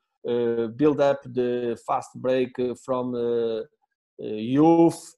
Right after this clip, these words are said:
to the top level, and, uh, s-, uh, trying to bring some, uh, some, uh, uh, order o-, on organization of this. First, we want that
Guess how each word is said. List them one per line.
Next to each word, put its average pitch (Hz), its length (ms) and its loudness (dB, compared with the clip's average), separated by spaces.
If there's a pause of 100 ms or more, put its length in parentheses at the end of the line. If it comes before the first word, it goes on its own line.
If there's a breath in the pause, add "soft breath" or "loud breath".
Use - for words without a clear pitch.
to 127 260 0
the 120 680 -2 (220)
top 123 240 -2
level, 131 500 2
and, 120 220 -6
uh, 117 180 -2
s-, - 200 -16 (120)
uh, 120 40 -12 (120)
trying 123 280 -6
to 123 100 -6
bring 123 280 -4
some, 123 280 -8 (260)
uh, 117 300 -6 (440)
some, 120 420 -6
uh, 120 40 -4
uh, 120 640 -2
order 131 640 4
o-, 123 320 -6
on 123 280 -4
organization 120 840 -8
of 107 220 -12
this. 110 440 -20
First, 240 360 -4 (680 soft breath)
we 196 120 0
want 202 420 2 (100)
that 170 220 2